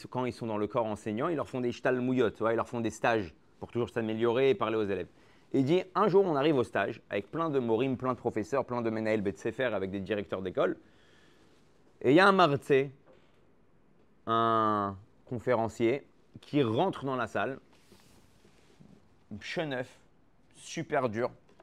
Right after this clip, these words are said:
Il pose les classeurs sur le, sur la table, il fait du bruit. Bon, ouvrez les cahiers, page soixante-dix-sept. Bon, déjà l'ambiance, euh, elle se, elle se calme tout de suite,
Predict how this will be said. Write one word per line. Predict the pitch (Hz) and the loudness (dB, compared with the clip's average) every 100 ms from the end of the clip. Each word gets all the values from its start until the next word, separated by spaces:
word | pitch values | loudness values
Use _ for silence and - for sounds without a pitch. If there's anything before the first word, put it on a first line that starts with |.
| - | -10
Il | 110 | -6
pose | 147 160 120 | 0 0 0
les | 117 117 | 0 0
classeurs | 113 123 107 131 104 | 0 -2 2 0 -2
sur | 117 107 | -4 -2
le, | 101 95 | 0 -2
sur | 95 | -2
la | 101 | 0
table, | 95 139 - - | 4 4 2 -14
il | 107 | -14
fait | 123 | -12
du | 104 | -12
bruit. | 101 147 143 _ _ - | -8 -10 -10 _ _ -10
Bon, | 127 101 - - | 0 0 0 -8
ouvrez | 143 135 156 | -6 -2 -2
les | 151 | -2
cahiers, | 151 147 156 156 - _ - | -2 -2 -2 -4 -6 _ 0
page | 156 160 139 101 - _ _ | 6 6 6 -2 -14 _ _
soixante-dix-sept. | - 143 160 156 143 131 165 160 - - _ _ _ _ _ _ _ - _ - | -2 0 2 0 -2 4 6 6 2 -20 _ _ _ _ _ _ _ -20 _ -6
Bon, | 127 - _ _ - | -6 -6 _ _ -8
déjà | 101 104 | -4 2
l'ambiance, | 117 110 104 113 - | 2 0 -4 -6 -4
euh, | 101 95 92 92 | -4 -2 -2 -4
elle | 87 | -6
se, | - 104 95 | -8 -6 -4
elle | 101 | -6
se | - | -4
calme | 117 127 113 | 0 0 0
tout | 127 | -8
de | |
suite, | - 175 170 | -2 -2 -2